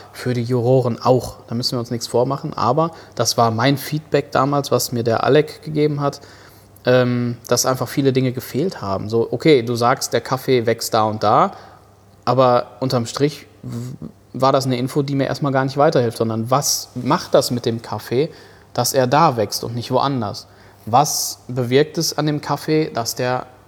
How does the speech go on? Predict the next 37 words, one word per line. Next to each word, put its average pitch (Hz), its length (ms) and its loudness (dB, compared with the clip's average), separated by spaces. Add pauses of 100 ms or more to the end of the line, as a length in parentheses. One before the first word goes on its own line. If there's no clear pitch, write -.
Natural- 123 540 0
oder 110 360 -2
Wash-Process 113 680 -4
ist? - 260 -10
Warum? 131 380 4 (920)
Ja, 127 180 -2
und 120 160 -8 (100)
das - 260 -2
halt, 131 240 2
das 131 160 0
habe 139 120 4
ich 135 60 -2
so 151 80 2
ein 139 60 0
bisschen 139 240 -2
vermisst, 127 560 -2 (420)
dass 127 220 -2
man 131 160 -2
eben 131 300 2
sagt, 123 220 2
„Okay, 147 300 4
der - 100 0
ist - 180 -4
jetzt - 440 -4
Natural 107 340 -4
oder 110 180 0
Washed, 165 300 2
aber 147 380 4
der 131 360 0
hat 120 300 -6
x - 200 -8
Stunden 120 260 -2
fermentiert 117 580 -2
und 117 160 -8
deswegen 120 440 -2
passiert 113 420 -8
das. 92 160 -6